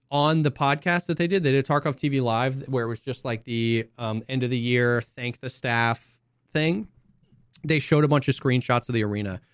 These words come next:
Go to Tarkov, go to Twitter, go to Tarkov Arena, that Twitter account, uh, and they showed off some screenshots in the arena.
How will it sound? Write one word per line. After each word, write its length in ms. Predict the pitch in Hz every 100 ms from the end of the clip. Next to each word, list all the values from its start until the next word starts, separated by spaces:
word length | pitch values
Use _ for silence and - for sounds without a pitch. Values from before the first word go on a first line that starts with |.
| _ _
Go 100 | 147
to 80 | 147
Tarkov, 440 | 156 151 160 147
go 100 | 151
to 80 | 156
Twitter, 380 | - 160 165 175
go 120 | 143
to 100 | 127
Tarkov 420 | - 135 131 139
Arena, 380 | 131 120 127 147
that 240 | 123 127 -
Twitter 280 | 123 131
account, 380 | 156 175 170 185 - _ _ -
uh, 300 | 131 127 123
and 120 | 131
they 80 | 131
showed 280 | 127 139 131
off 300 | 131 127 127
some 300 | - 127 117
screenshots 540 | - 135 127 131 123
in 40 | 131
the 80 | 113
arena. 300 | 117 135